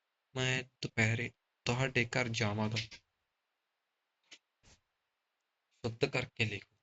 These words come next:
ਮਿਹਨਤ, ਫਿਰ ਬਿਆਟੀ, ਫਿਰ ਕਚਹਿਰੀ, ਫਿਰ ਪੜ੍ਹਨਾ। ਸੋ ਇਹ ਤੁਸੀਂ ਸਕਰੀਨਸ਼ਾਟ ਲੈ ਸਕਦੇ ਹੋ। ਫਿਰ ਆ ਜਾਓ ਲਾਸਟ ਗਿਆਰਵਾਂ, ਗੈਰ ਅਗੇਤਰ ਲਾ ਕੇ ਤਿੰਨ ਸ਼ਬਦ ਬਣਾਓ। ਗੈਰ ਕਾਨੂੰਨੀ, ਗੈਰ ਹਾਜ਼ਰ,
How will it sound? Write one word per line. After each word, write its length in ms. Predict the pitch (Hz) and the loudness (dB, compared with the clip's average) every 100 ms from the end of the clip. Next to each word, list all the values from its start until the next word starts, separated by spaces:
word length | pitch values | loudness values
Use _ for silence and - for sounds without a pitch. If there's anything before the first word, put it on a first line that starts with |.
| _ _ _ _ _ _ _ _ _ _ _ _ 120 | _ _ _ _ _ _ _ _ _ _ _ _ -2
ਮਿਹਨਤ, 720 | 117 117 123 - - 131 123 _ _ _ _ | 2 4 2 -2 -2 -2 -4 _ _ _ _
ਫਿਰ 160 | 120 117 117 _ _ _ _ - | 0 0 -2 _ _ _ _ 4
ਬਿਆਟੀ, 720 | 120 120 127 - 120 117 113 _ _ _ _ - | 4 6 2 0 -4 -4 -6 _ _ _ _ -6
ਫਿਰ 100 | 117 | -6
ਕਚਹਿਰੀ, 680 | - - - 107 117 127 117 | -6 0 6 8 8 4 2
ਫਿਰ 200 | - 117 | -2 -4
ਪੜ੍ਹਨਾ। 460 | 101 98 107 107 - | -4 -6 -6 -10 -14
ਸੋ 140 | - | -12
ਇਹ 80 | 123 | -8
ਤੁਸੀਂ 340 | 120 113 113 117 | -6 -6 -8 -14
ਸਕਰੀਨਸ਼ਾਟ 540 | - 110 110 113 110 | -10 -8 -4 -2 -2
ਲੈ 140 | 104 | -6
ਸਕਦੇ 300 | 104 110 - | -6 -8 -10
ਹੋ। 60 | 120 _ _ _ _ _ _ _ _ | -16 _ _ _ _ _ _ _ _
ਫਿਰ 140 | 131 | 4
ਆ 120 | 127 120 | 6 4
ਜਾਓ 160 | 120 | 2
ਲਾਸਟ 360 | 120 120 120 - - | 2 2 0 -2 4
ਗਿਆਰਵਾਂ, 380 | 117 123 123 123 - - | 4 4 -4 -6 -8 4
ਗੈਰ 220 | 113 117 | 8 8
ਅਗੇਤਰ 360 | 117 117 113 117 | 6 4 4 2
ਲਾ 180 | 110 110 | 4 2
ਕੇ 120 | 113 | 0
ਤਿੰਨ 180 | - 110 | 0 2
ਸ਼ਬਦ 280 | 110 101 110 | 2 2 0
ਬਣਾਓ। 220 | 113 113 _ _ _ - | 0 -2 _ _ _ 4
ਗੈਰ 200 | 120 117 | 6 6
ਕਾਨੂੰਨੀ, 400 | 117 110 110 117 - 117 | 4 2 4 2 2 6
ਗੈਰ 220 | 110 107 | 6 4
ਹਾਜ਼ਰ, 240 | 101 107 | 0 -2